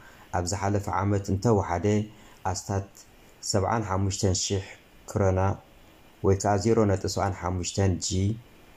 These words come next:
ወይ ከዓ ኣብ ውሽጢ ዝሓለፉ ሰለስተ ዓመታት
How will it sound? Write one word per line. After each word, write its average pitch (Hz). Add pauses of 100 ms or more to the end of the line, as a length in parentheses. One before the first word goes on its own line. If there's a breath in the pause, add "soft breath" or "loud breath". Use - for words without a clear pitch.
(280)
ወይ 98
ከዓ 98 (220)
ኣብ 104
ውሽጢ 107
ዝሓለፉ 110
ሰለስተ 131
ዓመታት 87